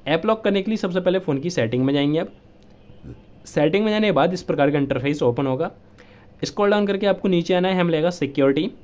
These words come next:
सिक्योरिटी पे आप क्लिक करेंगे। क्लिक करने के बाद स्क्रॉल डाउन करके नीचे आ जाएंगे, यहाँ मिलेगा privacy and app encryption,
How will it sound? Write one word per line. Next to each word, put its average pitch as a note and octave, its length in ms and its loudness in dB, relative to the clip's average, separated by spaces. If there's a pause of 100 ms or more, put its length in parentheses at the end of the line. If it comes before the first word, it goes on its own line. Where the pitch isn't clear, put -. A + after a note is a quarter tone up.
(520)
सिक्योरिटी F#3+ 460 0
पे F#3+ 80 2
आप F#3+ 160 -2
क्लिक C3+ 260 -2
करेंगे। E3+ 360 2 (320)
क्लिक G3 220 -2
करने G#3 160 0
के G3+ 40 2
बाद G3+ 160 2
स्क्रॉल F#3 240 2
डाउन E3+ 140 4
करके E3 220 -2
नीचे D#3 300 0
आ - 40 4
जाएंगे, E3+ 160 2
यहाँ E3+ 120 2
मिलेगा D#3 280 0
privacy D3+ 460 -2
and D3+ 160 2
app B2+ 180 0
encryption, A#2+ 420 -4